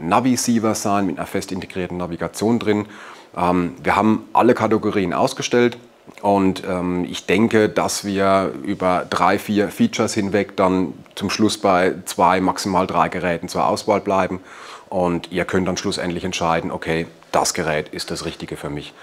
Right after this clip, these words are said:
Ob vom Kastenwagenfahrer, der mit einem normalen Monisiever über sein Smartphone via Google Maps navigieren möchte,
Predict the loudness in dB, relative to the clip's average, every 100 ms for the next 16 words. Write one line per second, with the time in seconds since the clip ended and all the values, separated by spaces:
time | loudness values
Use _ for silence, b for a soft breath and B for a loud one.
0 | B B B B -6 0 2 4 2 2
1 | 2 4 4 2 2 2 4 2 2 2
2 | 2 2 0 -4 -2 -2 -2 -2 -4 -4
3 | -2 2 4 2 0 0 0 0 2 2
4 | 4 2 0 -2 -2 0 -2 0 0 0
5 | 0 0 0 0 -2 -4 -2 0 2 2
6 | 2 0 0 0 0 0 2 0 -2 -4
7 | -6